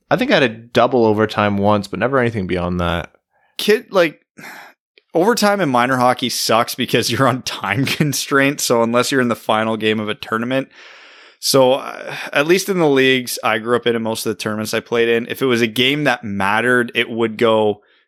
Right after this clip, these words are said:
Speaker 2: and they didn't wanna do shootout, it would just go ten minute overtime, and then it would be, like, three minutes four on four,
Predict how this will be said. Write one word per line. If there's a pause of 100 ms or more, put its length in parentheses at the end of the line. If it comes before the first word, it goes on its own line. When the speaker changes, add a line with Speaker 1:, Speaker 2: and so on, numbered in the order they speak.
(100)
Speaker 2:
and
they
didn't
wanna
do
shootout,
it
would
just
go
ten
minute
overtime, (640)
and
then
it
would
be,
like,
three
minutes
four
on
four,